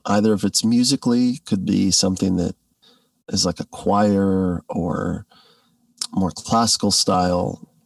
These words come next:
or even no music. Like, if you've ever been to something where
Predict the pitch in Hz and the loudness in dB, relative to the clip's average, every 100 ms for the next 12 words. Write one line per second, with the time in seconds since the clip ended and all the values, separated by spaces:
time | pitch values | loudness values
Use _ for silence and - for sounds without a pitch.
0 | - 104 101 101 98 110 - _ _ 117 | 0 2 4 2 2 -2 -14 _ _ 0
1 | 123 110 98 113 117 80 82 - - - | 4 4 4 4 2 0 -4 -4 -4 -4
2 | - - - 98 98 98 98 95 98 - | -6 -8 -4 -2 -2 -2 0 0 0 -2
3 | 90 95 95 95 90 87 98 107 98 | -2 -2 -2 -2 -2 -4 -4 -4 -6